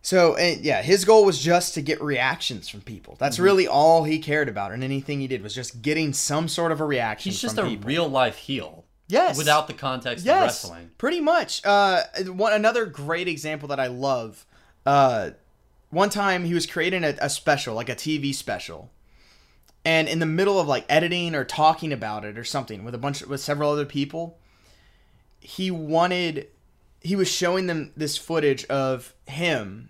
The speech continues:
Speaker 1: like, of his special that he'd made. And at some point, the screen, like, starts to get fuzzy and, like, you know, kinda warped. You know how, like, old T Vs
Speaker 2: Yeah.
Speaker 1: used to kinda do?
Speaker 2: Yeah.
Speaker 1: Where the bar's, like, going up.
Speaker 2: Mm-hmm.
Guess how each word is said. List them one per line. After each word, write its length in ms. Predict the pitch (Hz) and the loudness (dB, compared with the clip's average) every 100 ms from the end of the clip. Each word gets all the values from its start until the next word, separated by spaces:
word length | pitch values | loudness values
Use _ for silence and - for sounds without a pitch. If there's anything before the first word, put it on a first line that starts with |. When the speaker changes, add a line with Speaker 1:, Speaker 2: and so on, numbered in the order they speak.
| _ 127 | _ -12
Speaker 1:
like, 120 | 123 | -6
of 120 | 143 | -4
his 120 | 147 | -6
special 380 | - 160 143 123 | 2 2 2 -6
that 100 | 110 | -10
he'd 180 | 127 123 | -10 -8
made. 340 | 117 92 78 - _ _ _ - | -8 -10 -12 -18 _ _ _ -8
And 120 | 160 | -6
at 80 | - | -2
some 180 | 208 190 | -2 -2
point, 180 | 202 | -4
the 60 | 131 | -4
screen, 560 | - - 190 180 165 135 | -8 -6 -4 -4 -4 -4
like, 180 | 123 | -4
starts 340 | - - 147 143 | -6 -4 -4 -4
to 80 | 135 | -8
get 140 | 135 | -10
fuzzy 800 | - - 160 160 135 127 120 110 _ _ - _ _ _ _ _ - | -10 0 4 4 2 -4 -6 -12 _ _ -20 _ _ _ _ _ -10
and, 300 | 135 131 131 | -4 -4 -2
like, 240 | 127 120 135 | -2 -4 -4
you 80 | |
know, 100 | 139 | -6
kinda 280 | - 170 156 | -4 -4 -4
warped. 520 | 110 117 156 151 - 160 | -4 -2 0 0 -4 -6
You 60 | |
know 160 | 156 147 | -4 -2
how, 200 | 143 139 | 0 0
like, 200 | 120 117 | -2 -4
old 240 | 139 139 | -4 -4
T 180 | - 139 | -4 -4
Vs 60 | 135 - | 0 0
Speaker 2:
Yeah. 40 | 139 | 0
Speaker 1:
used 120 | 139 | -8
to 40 | - | -6
kinda 260 | 147 139 | -4 -4
do? 340 | 139 143 147 147 | -4 -4 -4 -8
Speaker 2:
Yeah. 200 | 117 92 - - _ - | -8 -8 -8 -20 _ -6
Speaker 1:
Where 120 | 147 | -2
the 80 | 123 | -2
bar's, 480 | - 131 139 143 143 | 2 4 4 4 0
like, 160 | 131 | -2
going 280 | 139 139 139 | -2 -2 0
up. 280 | 135 - - - | -2 -2 -8 -12
Speaker 2:
Mm-hmm. 260 | 117 117 | -8 -6